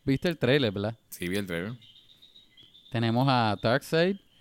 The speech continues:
Speaker 1: tenemos
Speaker 2: Este,
Speaker 1: a,
Speaker 2: yo, yo
Speaker 1: ¿cómo
Speaker 2: creo
Speaker 1: es
Speaker 2: que
Speaker 1: que se
Speaker 2: lo que
Speaker 1: llama la
Speaker 2: hizo
Speaker 1: novia
Speaker 2: fue,
Speaker 1: de Flash?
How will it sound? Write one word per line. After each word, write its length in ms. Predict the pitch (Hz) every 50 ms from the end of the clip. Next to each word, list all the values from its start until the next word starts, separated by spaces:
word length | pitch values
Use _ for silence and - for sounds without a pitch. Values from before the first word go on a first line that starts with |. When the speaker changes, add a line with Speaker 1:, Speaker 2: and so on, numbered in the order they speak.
| _ _ _ _ _ _ _
Speaker 1:
tenemos 320 | - - 110 110 113 123
Speaker 2:
Este, 100 | 120 - 123
Speaker 1:
a, 560 | 117 113 113 110 107 104 104 101 98 95 - - _ _ - - 80 78
Speaker 2:
yo, 140 | 82 107 120
yo 60 | 113
Speaker 1:
¿cómo 140 | 113 131 135
Speaker 2:
creo 120 | 139 160 185
Speaker 1:
es 60 | 190
Speaker 2:
que 60 | 170
Speaker 1:
que 0 |
se 0 |
Speaker 2:
lo 60 | -
que 60 | 160
Speaker 1:
llama 40 | -
la 60 | -
Speaker 2:
hizo 80 | 156 156
Speaker 1:
novia 140 | 151 156 156
Speaker 2:
fue, 60 | -
Speaker 1:
de 40 | -
Flash? 460 | - - 135 147 175 - - - -